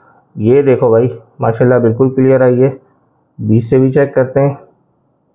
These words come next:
यहाँ से भी शुक्र अल्हम्दुलिल्लाह क्लियर है,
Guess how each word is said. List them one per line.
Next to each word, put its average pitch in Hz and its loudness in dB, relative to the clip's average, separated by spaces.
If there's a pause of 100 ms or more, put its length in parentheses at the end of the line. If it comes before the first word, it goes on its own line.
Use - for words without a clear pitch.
(340)
यहाँ 107 -2
से 123 0
भी 135 0
शुक्र 135 -2
अल्हम्दुलिल्लाह 127 0
क्लियर - -4
है, 147 -2